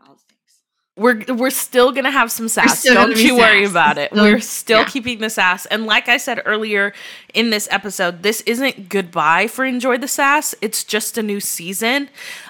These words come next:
Speaker 2: of a new podcast. And who knows?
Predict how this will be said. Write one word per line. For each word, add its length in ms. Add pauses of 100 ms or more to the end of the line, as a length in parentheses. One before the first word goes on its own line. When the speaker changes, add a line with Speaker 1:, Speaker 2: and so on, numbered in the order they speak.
(120)
Speaker 2:
of 520 (320)
a 120
new 240
podcast. 880 (340)
And 140
who 160
knows? 500